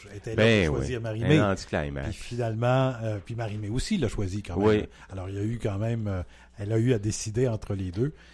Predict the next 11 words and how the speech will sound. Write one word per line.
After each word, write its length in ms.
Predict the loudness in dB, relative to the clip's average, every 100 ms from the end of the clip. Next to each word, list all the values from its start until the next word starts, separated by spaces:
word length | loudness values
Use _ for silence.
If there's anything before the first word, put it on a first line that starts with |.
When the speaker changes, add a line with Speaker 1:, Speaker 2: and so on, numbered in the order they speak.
| -20 -16
Speaker 1:
puis 100 | -12
elle 80 | -10
a 40 |
choisi 360 | -8 -8 -8 -10
Marc 140 | -10
Dupré. 260 | -12 -16 -16 -8
Un, 80 | -2
Speaker 2:
Ouais. 200 | 2 2
Speaker 1:
un 140 | -2 -8
dénouement, 440 | -8 -6 -6 -6
euh, 300 | -6 -6 -8